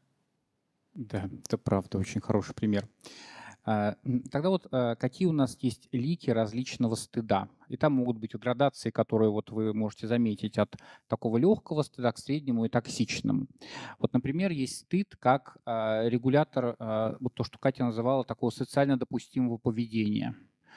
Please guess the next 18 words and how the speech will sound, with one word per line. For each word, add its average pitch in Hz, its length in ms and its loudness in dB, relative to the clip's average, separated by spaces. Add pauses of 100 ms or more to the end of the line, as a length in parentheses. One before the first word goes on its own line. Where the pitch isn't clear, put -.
(240)
То 131 80 4
есть 120 120 2
тогда 139 200 2
с - 80 -10
помощью 135 460 0
стыда 226 420 -2
мы 160 160 0
ориентируемся 135 960 0 (320)
в 123 80 0
окружающей 135 600 2
среде, 180 540 0 (520)
а, 123 200 2
и, 147 320 0
э, 135 560 0
стараемся 175 520 0
как 151 180 -2
бы 151 80 -2
соответствовать 147 880 2